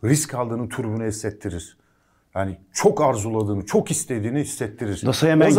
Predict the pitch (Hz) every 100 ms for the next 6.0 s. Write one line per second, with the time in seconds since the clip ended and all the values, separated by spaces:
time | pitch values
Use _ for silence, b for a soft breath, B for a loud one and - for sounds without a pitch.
0 | 143 143 147 135 131 110 110 151 170 165
1 | 127 113 170 160 - b b b _ 87
2 | 101 113 147 147 107 92 85 76 71 -
3 | 82 82 - 127 - - 175 - 110 90
4 | 80 - - _ _ _ _ _ 156 -
5 | 147 135 165 165 120 110 95 92 -